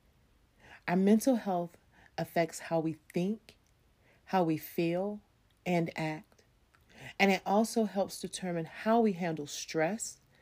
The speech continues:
relate to others, and make choices.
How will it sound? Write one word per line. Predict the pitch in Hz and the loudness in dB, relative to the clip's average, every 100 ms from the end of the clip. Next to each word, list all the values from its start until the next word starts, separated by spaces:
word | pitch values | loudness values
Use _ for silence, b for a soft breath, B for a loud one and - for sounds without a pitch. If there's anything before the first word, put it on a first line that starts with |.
| b b b b | b b b b
relate | 170 160 165 - | 2 4 2 0
to | - - | -6 -4
others, | 185 165 180 208 - - _ _ 180 | -4 -4 -6 -8 -12 -20 _ _ 2
and | 180 | 4
make | 170 165 | 2 0
choices. | - 185 165 - 85 - - | -4 -2 -4 -4 -12 -14 -16